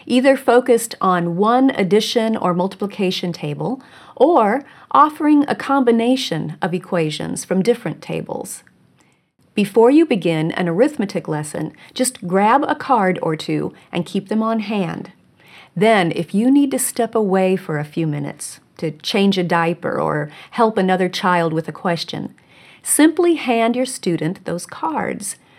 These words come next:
and he will be able to keep that math lesson going smoothly on his own until you come back. He'll just work those questions, using the manipulatives if he needs to, and write the answers on his whiteboard.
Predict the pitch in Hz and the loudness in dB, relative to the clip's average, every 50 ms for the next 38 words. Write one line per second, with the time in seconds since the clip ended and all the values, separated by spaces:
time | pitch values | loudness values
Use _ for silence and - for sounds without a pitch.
0 | - - - - - - 196 190 185 - - 294 311 403 415 403 - 359 - - | -20 -20 -20 -8 -2 0 0 0 0 0 0 2 4 4 4 6 4 4 4 2
1 | 185 175 180 190 185 - - - - - 247 285 294 - 294 285 285 285 - 214 | 0 0 0 -2 -2 -4 -6 -6 -4 -4 -4 -4 -2 -2 0 0 0 0 0 0
2 | 208 208 214 226 214 - - 175 160 156 - - 165 160 165 160 180 180 185 185 | 0 0 -2 -4 -6 -6 -6 -6 -6 -6 -6 -6 -4 -4 -2 -2 -2 -2 -2 -2
3 | 190 190 - - - 202 202 220 233 226 247 240 233 226 - - 190 190 180 170 | -2 -2 -4 -2 0 0 0 0 0 -2 -2 -2 -4 -2 -2 -2 -2 0 0 -2
4 | 190 175 175 - - - 208 233 226 185 156 151 156 170 208 202 - - _ - | -4 -4 -6 -8 -6 -6 -4 -2 -2 -2 -2 -2 -2 -4 -6 -8 -10 -14 _ -6
5 | 196 196 - 214 190 185 180 175 165 160 - - 190 185 185 190 226 262 - - | -6 -2 0 0 0 0 0 0 -2 -2 -4 -4 -4 -4 -4 -4 -4 -6 -6 -8
6 | - - - - _ _ _ _ _ - - - - - 254 247 233 190 208 196 | -10 -12 -18 -20 _ _ _ _ _ -20 -20 -20 -4 2 4 4 4 4 2 0
7 | - - 185 175 208 262 311 302 - - 247 254 247 262 277 269 - - _ _ | -2 -4 -2 2 2 2 2 0 -2 -2 2 2 4 4 2 0 -4 -10 _ _
8 | - - 214 196 - - - - - - - - - - - _ _ _ - 185 | -2 0 0 0 -2 -4 -8 -10 -10 -10 -8 -10 -10 -12 -14 _ _ _ -2 0
9 | 196 214 202 247 254 277 294 277 294 285 254 214 208 - 170 160 160 160 - 175 | 0 2 2 2 2 2 4 4 4 4 4 2 0 -2 -2 -4 -4 -4 -2 -2
10 | 165 180 202 214 208 254 254 247 202 160 151 151 - - - - 151 170 226 247 | -4 -2 -4 -6 -4 -4 -2 -2 -2 -2 -2 -4 -8 -10 -8 -6 -6 -6 -8 -10
11 | - _ - - - - - 202 190 170 160 160 170 170 190 190 - - 254 233 | -14 _ -20 -20 -10 -4 -2 0 0 0 0 0 0 0 0 0 -2 -4 -2 -2
12 | 190 180 170 180 - - 185 202 233 - - - 175 165 160 175 190 208 214 208 | 0 -2 -2 -4 -4 -4 -4 -4 -4 -4 -6 -6 -6 -4 -4 -2 -4 -4 -4 -4
13 | 220 247 294 330 392 - 165 156 156 - - | -4 -4 -4 -6 -6 -4 -4 -4 -4 -4 -8